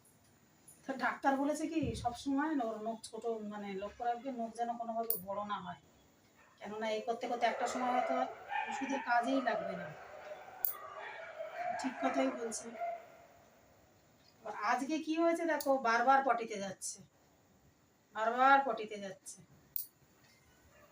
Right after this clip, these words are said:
মানে, এক এক দিন এক এক রকম সমস্যা।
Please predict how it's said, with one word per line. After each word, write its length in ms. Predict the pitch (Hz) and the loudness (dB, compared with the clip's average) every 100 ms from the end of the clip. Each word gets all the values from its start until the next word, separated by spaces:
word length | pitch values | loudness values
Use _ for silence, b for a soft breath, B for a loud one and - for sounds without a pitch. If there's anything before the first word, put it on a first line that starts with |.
| - _ _ _ _ - - - - - _ - - | -20 _ _ _ _ -20 -20 -20 -20 -20 _ -20 -12
মানে, 120 | - | -4
এক 180 | 240 247 | 0 0
এক 100 | 311 269 | 0 4
দিন 120 | 339 | 6
এক 140 | 285 277 | 6 6
এক 100 | 269 | 4
রকম 180 | 262 269 247 | 2 -2 -6
সমস্যা। 580 | - 196 190 - - | -8 -6 -6 -6 -8